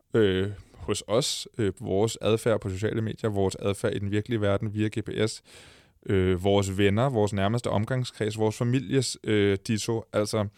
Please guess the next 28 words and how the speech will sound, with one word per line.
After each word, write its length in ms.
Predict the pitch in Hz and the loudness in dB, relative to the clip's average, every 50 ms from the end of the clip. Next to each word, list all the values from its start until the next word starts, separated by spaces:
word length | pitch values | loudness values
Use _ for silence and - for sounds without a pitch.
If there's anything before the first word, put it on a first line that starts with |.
| _ _ _ _ _ _ | _ _ _ _ _ _
alt, 200 | - 143 143 - | 0 2 2 2
hvad 120 | 135 135 113 - | 0 0 0 4
vi 100 | - 143 | 2 2
foretager 420 | 143 - - 131 127 120 - 131 - | 2 2 2 2 2 2 2 0 0
os, 120 | - 113 | 0 -2
og 140 | - - 110 | -2 0 0
alt, 100 | 107 - | 0 0
hvad 80 | 110 104 | 0 -2
vores 260 | 101 95 95 101 98 | -2 -2 -2 0 0
venner 200 | 101 101 117 127 | 0 0 0 0
og 120 | 104 104 | -2 -4
familie 420 | 104 107 107 113 120 123 123 120 - | -4 -2 -2 -2 0 0 0 0 2
og 100 | 104 101 | 2 2
alle 120 | 101 104 | 2 2
dem, 180 | 104 104 104 104 | 0 0 -2 -2
vi 40 | |
ses 260 | 101 - - 117 113 127 | -2 -4 -4 -4 -4 -4
med, 100 | 117 110 | -6 -4
foretager 400 | - 113 104 104 - - 98 95 | 0 0 0 0 0 -2 -2 -2
os, 160 | 104 - - _ _ - - | -2 -4 -10 _ _ -4 -2
det 100 | 120 110 | -2 0
tracker 320 | - - 113 101 98 104 98 | 2 2 2 2 2 0 -2
de 160 | 104 101 95 - _ _ _ _ _ _ _ _ | -4 -4 -6 -8 _ _ _ _ _ _ _ _
og 100 | - 110 | -6 -2
sætter 180 | - 113 - 101 | -2 0 0 0
sammen 360 | 98 - 135 127 - 139 143 - _ _ _ | 0 0 -2 -2 -2 -4 -6 -8 _ _ _
og 140 | - 117 117 | -2 0 2
udregner 500 | 127 123 127 123 127 117 110 113 110 110 | 4 2 2 2 2 0 0 -2 -4 -6